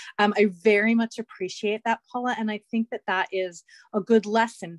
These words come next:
for all of us, especially when it comes to wire work, is you just, you just have to break it down, do it slowly, have patience.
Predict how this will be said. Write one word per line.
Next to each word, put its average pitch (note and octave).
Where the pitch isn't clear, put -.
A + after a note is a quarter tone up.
for F3+
all E3+
of G#3
us, A#3
especially G3+
when F#3+
it -
comes F3
to F#3
wire E3
work, C4+
is G3
you G3+
just, -
you G#3+
just A#3
have C4+
to G#3
break F#3
it E4
down, G3+
do G3
it B3+
slowly, G#3
have G#3+
patience. F#3+